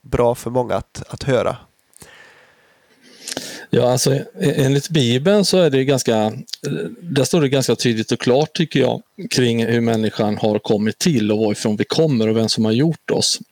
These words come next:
Speaker 2: Och, och Bibeln berättar ju att Gud har skapat oss. Det är liksom det me-,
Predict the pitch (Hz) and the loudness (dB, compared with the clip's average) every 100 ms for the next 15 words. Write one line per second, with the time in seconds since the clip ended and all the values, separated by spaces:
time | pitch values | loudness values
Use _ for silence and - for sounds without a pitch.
0 | _ _ _ _ - - 120 - - - | _ _ _ _ -2 0 0 -4 -10 -8
1 | - - 123 117 151 156 131 127 135 - | -10 -2 0 2 2 2 2 2 2 2
2 | 127 117 - 120 135 110 - - 110 - | 2 2 0 0 2 2 2 2 0 0
3 | 151 - - - - 139 131 117 117 120 | -2 -2 -2 -2 0 2 2 2 0 0
4 | 117 117 120 131 | 2 2 -2 -4